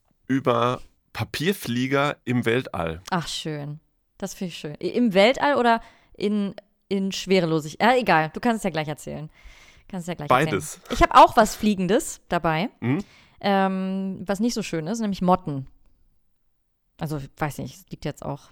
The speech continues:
Speaker 2: ist ja auch jetzt so eine subjektive Sache, ob man Motten mag oder nicht. Findest du Motten schön?
Speaker 1: Im Weltall oder in
Speaker 2: Nee.
Speaker 1: Schwerelosigkeit?
Speaker 2: <laughs> Einfach so <laughs> zu Hause im, im Müsli. <laughs> In der
Speaker 1: Also,
Speaker 2: Müsli-Packung.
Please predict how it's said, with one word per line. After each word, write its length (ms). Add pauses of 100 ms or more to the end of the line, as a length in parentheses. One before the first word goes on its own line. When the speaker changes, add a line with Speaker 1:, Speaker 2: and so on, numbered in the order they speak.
(200)
Speaker 2:
ist 120
ja 100
auch 140
jetzt 160
so 80
eine 180
subjektive 480
Sache, 220
ob 120
man 140
Motten 240
mag 240
oder 180
nicht. 320
Findest 200
du 20
Motten 240
schön? 320 (840)
Speaker 1:
Im 160
Weltall 400
oder 180
in 60
Speaker 2:
Nee. 60
Speaker 1:
Schwerelosigkeit? 840 (840)
Speaker 2:
<laughs> 840
Einfach 380
so 360 (380)
<laughs> 400
zu 160
Hause 380
im, 260
im 140
Müsli. 460
<laughs> 1500 (580)
In 80
der 60
Speaker 1:
Also, 120
Speaker 2:
Müsli-Packung. 600